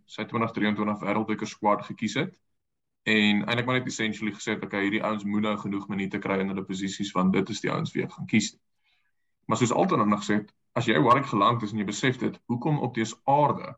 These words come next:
gaan jy in Suid-Afrika bly? Hoekom gaan jy by die Stormers bly? Hy, ehm, hy, hy sal nie,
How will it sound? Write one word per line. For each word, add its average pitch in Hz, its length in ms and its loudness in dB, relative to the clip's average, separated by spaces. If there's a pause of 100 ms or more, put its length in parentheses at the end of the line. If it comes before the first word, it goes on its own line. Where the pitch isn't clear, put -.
(140)
gaan 107 100 -2
jy 101 60 2
in 101 60 -2
Suid-Afrika 123 520 -2
bly? - 200 -10 (160)
Hoekom 151 260 -2
gaan 143 120 0
jy 131 140 2 (140)
by 202 180 -4
die 117 80 -2
Stormers 143 380 2
bly? - 180 -12 (840)
Hy, 113 320 4
ehm, 120 280 4
hy, 127 160 2 (120)
hy 123 80 2
sal 156 220 4
nie, 180 280 0